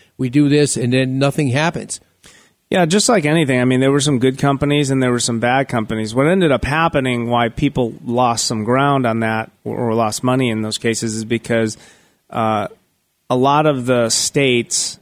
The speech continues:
Speaker 2: you know, Department of Financial Institutions here came in and said, "Hey, wait a second. If you're negotiating a modification, you either gotta be an attorney or you gotta be a licensed mortgage broker at the minimum." So then they had, those companies had to go out and try to get a broker's license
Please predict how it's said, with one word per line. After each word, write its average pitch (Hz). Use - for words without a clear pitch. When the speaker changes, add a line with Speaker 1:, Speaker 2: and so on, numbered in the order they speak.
Speaker 2:
you 123
know, 113
Department 120
of 110
Financial 127
Institutions 113
here 120
came 131
in 135
and 120
said, 113
"Hey, 143
wait 139
a -
second. 113
If 110
you're 151
negotiating 139
a 117
modification, 117
you 139
either 123
gotta 120
be 117
an 110
attorney 151
or 123
you 127
gotta 127
be 120
a 113
licensed 113
mortgage 131
broker 113
at 104
the 107
minimum." 127
So 113
then 143
they 131
had, 120
those 117
companies 139
had 120
to 113
go 117
out 127
and 113
try 123
to 113
get 120
a 113
broker's 120
license 110